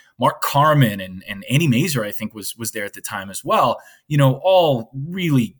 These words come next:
good radio broadcasters. Masur's a hell of a play-by-play guy. And, and I kinda thought, "Okay, well, you know, reconfigure what the, what the plan is." I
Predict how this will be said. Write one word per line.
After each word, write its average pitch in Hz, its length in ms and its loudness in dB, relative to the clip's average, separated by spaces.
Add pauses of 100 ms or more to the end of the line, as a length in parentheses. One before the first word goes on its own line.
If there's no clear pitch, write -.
(100)
good 127 440 0 (100)
radio 147 460 0
broadcasters. 131 960 -2
Masur's 135 420 0
a 104 60 -4
hell 160 380 -4
of 127 60 -2
a 113 80 -2
play-by-play 110 580 -6
guy. 123 300 2
And, 107 280 -4
and 123 120 0
I 135 100 2
kinda 135 240 0
thought, 120 260 0
"Okay, 131 240 -2
well, 123 260 -2 (480)
you 135 100 4
know, 123 280 2 (140)
reconfigure 165 580 2
what 135 140 2
the, 131 120 0
what 123 180 -4
the 117 80 -6
plan 135 300 4
is." 90 240 -6
I 113 240 0